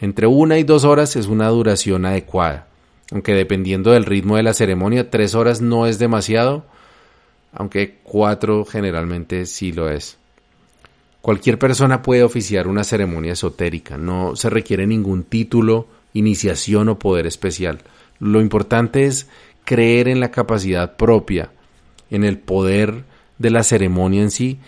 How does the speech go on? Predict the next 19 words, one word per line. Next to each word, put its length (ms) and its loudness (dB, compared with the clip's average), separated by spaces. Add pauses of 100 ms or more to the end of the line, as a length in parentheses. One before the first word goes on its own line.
(100)
y 120 -6
tener 320 0
la 80 2
voluntad 420 0
de 120 0
servir 440 0
a 80 0
través 380 -2
del 140 -2
ministerio 720 -2
del 140 -2
oficio 420 -4
ceremonial. 640 -4 (840)
Aun 360 2
si 160 0
no 140 4
tienes 260 2
la 120 2
motivación 840 -2